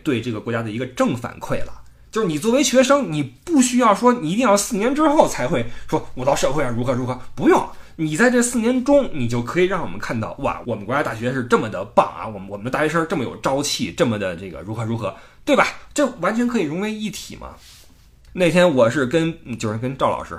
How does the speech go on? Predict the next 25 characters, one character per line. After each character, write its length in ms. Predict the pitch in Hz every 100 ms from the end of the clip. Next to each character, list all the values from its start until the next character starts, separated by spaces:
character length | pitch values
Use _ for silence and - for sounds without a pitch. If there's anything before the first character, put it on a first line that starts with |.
| -
我 100 | 80
们 80 | 85
那 100 | 92
老 160 | 78
赵 160 | - 92
啊， 120 | 62
在 100 | 107
成 220 | - 107 110
都 220 | 123 120 - -
这 80 | -
儿 100 | 101
溜 220 | 104 147
达， 120 | 123 -
然 160 | 95 113
后 140 | 123
他 140 | 104 135
带 200 | 139 117
我 200 | 85 104 - _ - - _
想 260 | - 92 67
穿 260 | - 151 127
过 100 | 113
那 160 | 98
个， 140 | 90 85
那 100 | 110
是 220 | 101 90